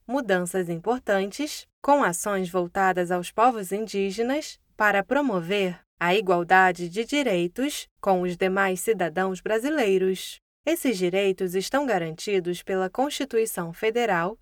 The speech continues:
de mil novecentos e oitenta e oito. Foi garantido também aos indígenas o reconhecimento dos seus costumes, línguas e tradições, assegurando seus direitos originários, abre parênteses,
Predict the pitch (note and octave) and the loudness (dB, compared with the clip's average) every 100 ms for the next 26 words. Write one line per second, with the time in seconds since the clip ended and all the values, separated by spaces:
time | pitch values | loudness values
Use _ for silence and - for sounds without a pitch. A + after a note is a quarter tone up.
0 | _ G#3+ G#3+ B3+ D4+ C#4 C#4+ - G#3 G3+ | _ -6 0 0 0 -2 -2 -4 -4 -4
1 | G3+ A3+ A#3 A#3 A#3+ D#4 C#4+ F#3+ F3 F#3 | 2 4 4 0 -2 0 2 0 0 -2
2 | F3+ - _ _ _ D#4 D#4+ C4 G3+ F#3 | -4 -8 _ _ _ 2 4 4 2 -2
3 | G3 F3+ F3 F3 E3+ E3+ F3+ B3 G#3+ E3+ | -2 -4 -4 -4 -2 -2 2 2 2 -4
4 | E3+ A3 F#3 F3 E3+ E3+ - - F#3 A#3+ | -2 -2 -2 -6 -6 -8 -12 -8 -2 0
5 | C4 A#3 G#3 - F#3+ F#3 F3+ F3+ E3+ F3 | 0 -2 -4 -6 -4 -4 -4 -6 -6 -4
6 | - C4 - C4 C4 A3 G3+ G3 C4 - | 0 0 0 -4 -4 -6 -6 -4 -4 -6
7 | - _ F3+ G#3+ G#3 F3+ F3 F3+ F3 B3 | -12 _ -2 0 0 0 -2 -4 0 0
8 | C4 C#4 - G3 F#3+ B3+ - - _ _ | 0 -4 -2 -2 -2 -4 -8 -14 _ _
9 | G3+ F#3+ B3+ F#3+ F#3 G3 F#3+ F3+ - A#3+ | -4 0 0 2 2 2 2 -2 2 2
10 | A3 G#3 E3+ E3 F3 F3 F3 F#3 B3 B3+ | 2 -4 -4 -6 -4 -2 0 0 0 0
11 | G#3 F#3+ G3 C4+ - - _ _ G#3 G#3 | 2 0 0 -4 -6 -14 _ _ -2 0
12 | A3+ C4+ D4+ F3+ E3 F3 E3 E3 E3 - | 2 2 2 0 -2 -6 -6 -8 -10 -14